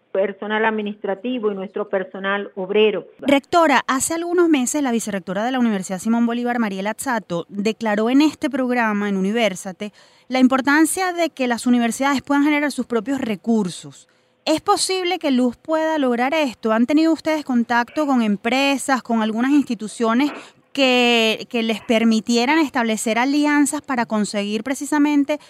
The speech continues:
Speaker 2: esos recursos que los ayuden a mejorar el funcionamiento?
Speaker 1: Bueno, en el caso de la Universidad del Zulia, hemos desarrollado nuestros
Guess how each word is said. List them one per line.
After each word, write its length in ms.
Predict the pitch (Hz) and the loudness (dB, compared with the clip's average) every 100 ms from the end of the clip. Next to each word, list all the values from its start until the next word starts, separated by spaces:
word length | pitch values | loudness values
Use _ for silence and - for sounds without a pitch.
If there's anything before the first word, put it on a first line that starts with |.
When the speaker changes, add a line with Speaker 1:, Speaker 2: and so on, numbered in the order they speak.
| _ - | _ -6
Speaker 2:
esos 280 | 233 285 285 | -2 0 0
recursos 500 | 285 247 240 285 285 | 0 0 0 -2 -2
que 120 | 277 | -2
los 180 | 233 214 | 0 0
ayuden 600 | 202 226 247 262 302 285 | 0 0 2 2 0 0
a 160 | - 220 | -2 0
mejorar 440 | 214 196 208 214 | 2 2 0 0
el 80 | 277 | 0
funcionamiento? 880 | 285 254 226 208 247 302 214 151 151 _ _ _ _ _ _ _ 190 | 2 2 2 0 0 0 0 -4 -14 _ _ _ _ _ _ _ 0
Speaker 1:
Bueno, 340 | 208 202 196 - | 2 2 0 -2
en 260 | 196 220 220 | 0 2 0
el 140 | 208 | -2
caso 320 | 240 254 269 | -2 0 0
de 140 | 262 240 | 0 0
la 100 | 220 | -2
Universidad 640 | 220 202 196 - 196 196 | -2 -4 -4 -2 2 2
del 180 | 202 202 _ | 2 -4 _
Zulia, 500 | - 247 254 262 285 294 | -6 -2 -2 -2 -4 -4
hemos 300 | 196 196 202 | -8 -6 -2
desarrollado 840 | 214 - 196 202 185 196 208 214 | -2 -2 -4 -2 2 2 2 -2
nuestros 720 | 208 202 214 208 208 - 196 | -6 -4 -2 -4 -6 -6 -6